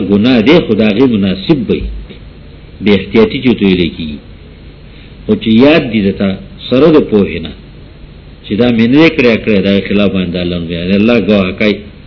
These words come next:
په ناروا او دروغو خپلو باندې الله ګواه کوي. غموس ته ځکه وایي، غمس غوپې ته وایي، منډلو ته. یمین غموس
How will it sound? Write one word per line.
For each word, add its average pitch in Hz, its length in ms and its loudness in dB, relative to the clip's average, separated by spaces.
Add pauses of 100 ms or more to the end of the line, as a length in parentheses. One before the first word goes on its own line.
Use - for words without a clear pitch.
(320)
په 104 100 -4
ناروا 101 580 2
او 147 80 4
دروغو 123 420 0
خپلو 117 240 -2
باندې 107 160 -4
الله 98 300 -2
ګواه 90 260 -8
کوي. - 160 -14 (1000)
غموس 131 460 0
ته 139 140 -2
ځکه 160 160 0
وایي، 117 180 2
غمس 135 280 -2 (140)
غوپې 107 380 0
ته - 60 0
وایي، 82 180 -4 (800)
منډلو 196 440 2
ته. 87 180 -8 (1500)
یمین 139 280 4 (120)
غموس 151 260 2